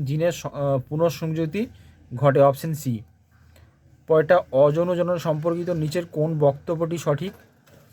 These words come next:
উত্তর হচ্ছে অপত্য জীব জনিত্র জীবের ন্যায় জিনগত বৈশিষ্ট্যের অধিকারী হয়, অপশন সি।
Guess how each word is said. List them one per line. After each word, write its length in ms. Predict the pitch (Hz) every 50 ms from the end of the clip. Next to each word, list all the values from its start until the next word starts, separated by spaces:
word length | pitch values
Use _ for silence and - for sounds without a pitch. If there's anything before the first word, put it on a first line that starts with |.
| _ _ - _ -
উত্তর 320 | 139 139 139 - 175 170
হচ্ছে 360 | 175 156 - - 190 196 202 -
অপত্য 640 | 143 135 139 135 - 180 175 - - - - 196 175 151
জীব 280 | 135 147 180 180 151
জনিত্র 400 | 139 147 143 160 151 147 - 170
জীবের 240 | 160 165 160 170 165
ন্যায় 300 | 160 156 156 156 165 175
জিনগত 440 | 160 139 135 143 156 151 160 156 165
বৈশিষ্ট্যের 520 | 156 139 143 143 139 160 156 147 175 170
অধিকারী 380 | 151 135 135 135 147 151 151 147
হয়, 200 | 143 151 165 170
অপশন 320 | 135 127 - - 156 147
সি। 300 | 139 143 - 131 113 104